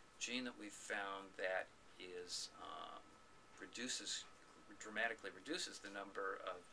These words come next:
intestinal tumors is a gene that was thought to cause cancer. So no one would ever have gone around overexpressing this gene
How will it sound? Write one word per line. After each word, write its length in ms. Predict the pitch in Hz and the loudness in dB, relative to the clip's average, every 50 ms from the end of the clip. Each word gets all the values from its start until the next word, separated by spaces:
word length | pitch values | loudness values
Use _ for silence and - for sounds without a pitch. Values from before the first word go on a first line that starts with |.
| - - - - - | -14 -14 -14 -10 -8
intestinal 680 | 95 95 98 - - 143 139 - - 110 104 98 95 92 - | -8 -6 -4 4 6 6 6 6 2 0 -2 -6 -6 -4 -4
tumors 480 | - 104 95 90 87 90 92 - - - - - - - - - - - - | -4 -4 -4 -4 -6 -6 -4 -6 -8 -8 -12 -16 -14 -14 -14 -14 -14 -10 -6
is 160 | - 104 - | -2 0 0
a 40 | 117 | 2
gene 260 | 104 - 131 131 123 | 2 2 4 4 2
that 140 | 117 110 104 | 2 0 -2
was 160 | 104 101 - | -2 -2 0
thought 280 | - - 117 113 - - | 4 6 6 6 6 4
to 80 | - 107 | -4 -6
cause 380 | - - 117 110 110 110 - | -2 0 4 4 4 4 2
cancer. 420 | - - - 90 - - - - - - - - - - - - - - - - - - | 0 0 -4 -6 -4 -4 -6 -6 -8 -12 -16 -16 -18 -18 -18 -18 -16 -16 -16 -16 -8 -2
So 360 | - - 117 113 113 113 110 - - 110 | 2 6 8 8 8 6 4 0 -6 0
no 120 | 117 131 147 | 2 4 4
one 240 | 151 151 135 120 117 107 | 4 4 2 0 0 0
would 120 | 110 107 | 0 2
ever 340 | 107 117 127 131 131 110 104 | 6 6 6 4 4 0 0
have 180 | 104 113 - - | 0 -2 -2 0
gone 220 | 117 113 113 110 | 0 2 2 2
around 340 | 107 107 104 101 101 101 98 - - 117 | 2 4 4 4 4 4 0 -4 2 6
overexpressing 840 | 113 123 131 127 117 104 92 - - - - 107 104 - - 101 98 | 6 6 6 4 0 0 2 2 2 4 4 4 4 4 -2 -4 -4
this 160 | 95 92 - | -2 -2 -2
gene 400 | - - 135 143 127 101 95 95 | 0 0 0 2 0 0 0 -2